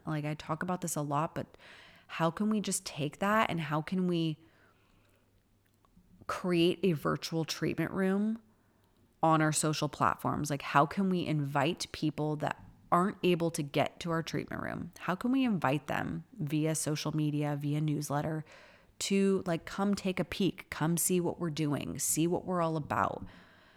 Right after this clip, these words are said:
How can we do that visually? How can you do that through a video? How can you do that through a reel?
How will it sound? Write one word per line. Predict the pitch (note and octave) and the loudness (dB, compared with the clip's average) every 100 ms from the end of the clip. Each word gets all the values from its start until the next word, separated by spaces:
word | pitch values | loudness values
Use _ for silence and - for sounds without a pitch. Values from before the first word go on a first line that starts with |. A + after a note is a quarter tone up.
| - - | -20 -16
How | - F3+ | 2 4
can | F#3 G#3+ | 4 2
we | G#3 | 2
do | D#3 D#3 D#3 | 2 2 2
that | D3 D3 D3+ | 2 -2 -2
visually? | C#3+ D3+ - - - - _ _ _ _ - _ _ - - - | -4 -2 -4 -6 -10 -14 _ _ _ _ -20 _ _ -20 -18 -10
How | - D#3+ | 0 0
can | D#3+ E3+ | 2 0
you | E3+ | 0
do | D3+ | 0
that | D3+ C#3+ | 0 -2
through | D3+ D#3 | -2 -4
a | |
video? | D3+ E3+ D3 - | -2 0 -2 -4
How | - E3+ | -4 -6
can | - E3 | -2 -4
you | |
do | D#3+ | -2
that | E3+ E3+ - | -4 -4 -6
through | G3 F#3+ | -4 -2
a | F#3+ | 0
reel? | A3 A#3+ - - | 0 2 2 -2